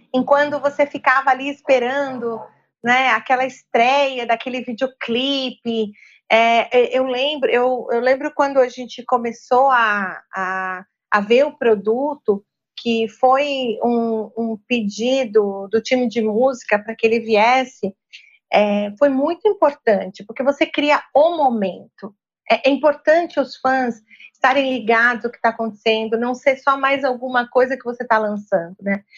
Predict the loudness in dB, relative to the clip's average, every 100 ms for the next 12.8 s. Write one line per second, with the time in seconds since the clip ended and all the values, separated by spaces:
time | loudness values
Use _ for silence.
0 | -18 -2 0 2 2 4 2 4 2 2
1 | 2 0 -2 -6 -4 2 2 2 2 0
2 | 2 0 -2 -8 -2 -2 -2 -12 -4 -2
3 | 0 0 2 0 0 -8 0 0 0 -6
4 | 0 2 4 2 2 0 -2 -2 0 0
5 | 0 -2 -2 -2 _ _ _ _ _ 0
6 | 2 0 -2 -8 0 0 0 -2 -2 2
7 | 2 2 -4 -6 0 2 2 -2 -4 -4
8 | -4 0 0 0 -2 0 0 -2 -8 _
9 | _ _ _ _ _ _ 0 0 0 0
10 | 0 2 0 0 -4 -4 -4 -4 -8 _
11 | -18 -2 0 0 2 0 0 -6 2 2
12 | 2 -2 -4 0 2 2 0